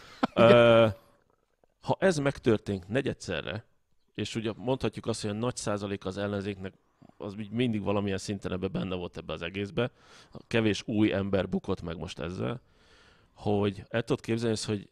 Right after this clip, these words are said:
Speaker 2: egy ilyen vereség után, nem negyedik, egy ilyen vereség után Németországban az ellenzéki pártok vezetői mit csinálnak? Vagy külföldön. Nyug-, a nyugaton,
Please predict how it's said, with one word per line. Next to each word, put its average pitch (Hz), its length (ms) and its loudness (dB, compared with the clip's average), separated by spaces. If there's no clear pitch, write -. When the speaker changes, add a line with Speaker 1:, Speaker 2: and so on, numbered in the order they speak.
Speaker 2:
egy 110 200 -10
ilyen 117 320 0
vereség 104 420 -2
után, 98 500 -6
nem 104 180 -6
negyedik, 95 520 -6
egy 110 300 -6
ilyen 90 220 -8
vereség 90 380 -8
után 98 300 -8
Németországban 104 720 -2
az 92 100 -6
ellenzéki 98 640 -4
pártok 98 380 -4
vezetői 95 420 -4
mit 92 180 -8
csinálnak? 87 560 -8
Vagy 107 180 -4
külföldön. 92 760 2
Nyug-, 117 220 0
a 131 80 4
nyugaton, 131 520 2